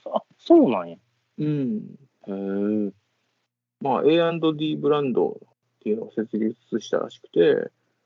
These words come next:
Speaker 2: まあ、エーアンドディーのAは赤井、Dは三菱電機のオーディオブランド、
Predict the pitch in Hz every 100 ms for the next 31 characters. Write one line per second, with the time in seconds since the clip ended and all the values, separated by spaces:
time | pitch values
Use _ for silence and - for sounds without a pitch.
0 | _ _ _ _ _ _ 160 123 131 156
1 | 156 156 151 143 147 123 104 131 143 98
2 | 80 78 78 - 78 73 - _ _ _
3 | _ 147 156 156 131 117 - 110 117 -
4 | 123 117 120 - - 95 - 120 113 113
5 | 110 110 117 107 101 - 87 -